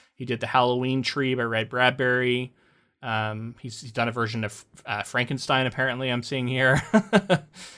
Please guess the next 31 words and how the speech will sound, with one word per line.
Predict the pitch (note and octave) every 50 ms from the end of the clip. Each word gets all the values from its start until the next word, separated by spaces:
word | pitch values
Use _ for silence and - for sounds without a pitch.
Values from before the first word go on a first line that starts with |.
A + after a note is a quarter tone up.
| - - - -
Uh, | B2+ A#2 A2+ A2+ A2+ A2 A#2+ -
Edgar | C#3 C3+ C3 C#3+ C#3
Allan | C3 B2+ B2 B2 A#2+
Poe | - C3+ C3 C3
tales. | B2+ - C#3 C3 C3 C3 C3 B2+ B2+ B2 B2+ B2
So | - - - - C#3 B2
he's, | D3 F3 D#3 C#3+
he's | - D#3 D#3+ C#3+ C3+
released | D#3 D#3 E3+ G#3+ G#3 -
a | G3+
lot | F#3 F3 E3 D3+
of | C3+
versions | C3+ C#3+ C#3+ C#3 C#3 C3+ A#2+ -
where | C3 B2 A#2
he | C3 B2+
did | A#2+ C3 B2+ B2 A#2+ B2 - _ _ _ _ _ _ _
his | _ - C3+ B2 A#2
style | - - C3+ A#2+ A#2 A#2+ A#2+ A#2 A2+
of | A#2 A2+
animation. | A#2+ A#2 A#2 A#2 A#2 A#2+ A#2+ A#2 - - A#2 A2+ A#2 - - - - _ _ _ -
Oh, | F3+ A#3 - - -
even | D#3 D#3+ D#3+ D#3+ C#3+
here, | D3+ E3 E3 D3+ -
here's | C#3 D3 E3+ E3
one, | C#3+ B2+ B2 B2 A#2+
The | B2+
Dangerous | B2 B2 C3 C#3+ C#3+ D3 C3+ - -
Alphabet | - A#2+ F3+ G3 - C#3 C3 D#3+ B2+ D3 -
by | - - A#2+ A2+ G#2+ A2
Neil | A2 B2 C#3+ E3 E3+
Gaiman. | F3 F#3 A#3 B3+ - - -